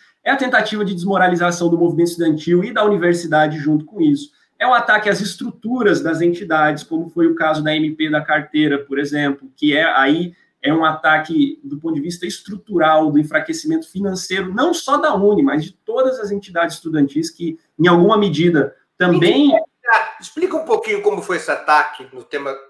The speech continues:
Speaker 2: na questão do, do M P da carteirinha e como é que evoluiu essa questão.
Speaker 1: Pois bem, o, a M P, que o, foi, é,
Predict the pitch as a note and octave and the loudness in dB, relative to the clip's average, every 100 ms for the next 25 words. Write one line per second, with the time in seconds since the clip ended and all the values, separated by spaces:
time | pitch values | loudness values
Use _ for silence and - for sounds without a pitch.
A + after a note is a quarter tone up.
0 | - B2 B2 - - C#3 C3+ - C3 C3 | -18 -12 -12 -12 -10 -8 -8 -8 -12 -10
1 | C3 B2+ - C3 - B2+ F#3+ D3+ A#2 - | -8 -8 -8 -10 -10 -4 -2 -2 -6 -14
2 | _ _ D#3 F3 F3 G3 G#3 A#3 A3+ G#3+ | _ _ -10 -6 -2 2 2 0 0 -2
3 | G#3+ - F3+ E3+ G#3+ F#3+ F#3 E3 C#3 - | 0 2 4 6 4 4 2 2 2 0
4 | - C3 - A2 G#2 _ _ _ _ _ | -10 -14 -10 -12 -12 _ _ _ _ _
5 | _ _ _ _ _ _ _ _ _ _ | _ _ _ _ _ _ _ _ _ _
6 | _ _ _ _ _ _ _ _ _ _ | _ _ _ _ _ _ _ _ _ _
7 | _ _ _ _ _ _ _ _ _ D3+ | _ _ _ _ _ _ _ _ _ -2
8 | C#3+ C3+ C3+ - F3 G#3 A#3 A3 F#3+ D3+ | 0 0 -2 -4 -4 -4 -4 -2 2 2
9 | B2 - - _ _ _ - F3 A3+ G3 | 0 -4 -10 _ _ _ -4 -2 -2 -4
10 | - D#3+ E3 A#2+ - _ _ _ _ C#3+ | -2 2 2 0 -8 _ _ _ _ 0
11 | C#3+ C3+ D3+ D3 C3+ G2+ - _ - - | 2 0 0 2 2 -2 -12 _ -18 -10
12 | B2+ B2 A#2+ A#2 A2 G#2+ | -6 -2 0 -2 -2 -6